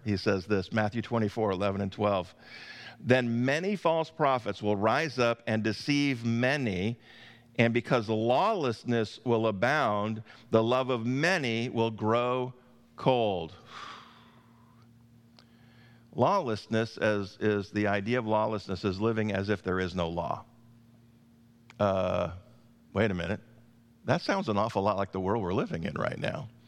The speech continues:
where we look around and people are doing whatever, whatever they feel like.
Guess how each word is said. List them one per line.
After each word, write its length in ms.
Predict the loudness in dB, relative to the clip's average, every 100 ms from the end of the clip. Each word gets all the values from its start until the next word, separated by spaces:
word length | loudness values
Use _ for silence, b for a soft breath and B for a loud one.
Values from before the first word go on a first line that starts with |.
| B B
where 160 | 0 0
we 140 | 0
look 180 | -2 -2
around 380 | 0 0 0 -4
and 100 | -4
people 200 | 0 0
are 60 |
doing 220 | 0 -2
whatever, 380 | 0 0 0 -4
whatever 420 | -4 0 0 0
they 140 | 0 -2
feel 260 | -2 -4
like. 340 | -2 -2 -4